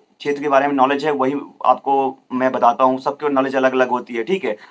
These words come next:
अब देखिए, जैसे मैं hospital में job करता हूँ, ठीक है, मुझे hospital के बारे में सारी जानकारी है, कैसे क्या होता है, क्या process होता है, वो मैं आपको share करता हूँ, बताता हूँ। वैसे ही हो सकता है कि मेरा को-, कोई subscriber होंगे, बहुत सारे हैं, अ, कोई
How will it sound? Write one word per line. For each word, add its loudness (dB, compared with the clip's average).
अब 4
देखिए, -6
जैसे -4
मैं -2
hospital -2
में -4
job 2
करता -2
हूँ, -2
ठीक -6
है, 2
मुझे -4
hospital -2
के -2
बारे 4
में -2
सारी -4
जानकारी 0
है, -2
कैसे -8
क्या -2
होता 0
है, -4
क्या 0
process -6
होता -4
है, -2
वो 2
मैं 6
आपको 4
share 0
करता 0
हूँ, 0
बताता 4
हूँ। 2
वैसे -2
ही 0
हो 4
सकता 2
है 6
कि -6
मेरा 2
को-, 0
कोई -2
subscriber -4
होंगे, 4
बहुत 0
सारे 2
हैं, -4
अ, 2
कोई 0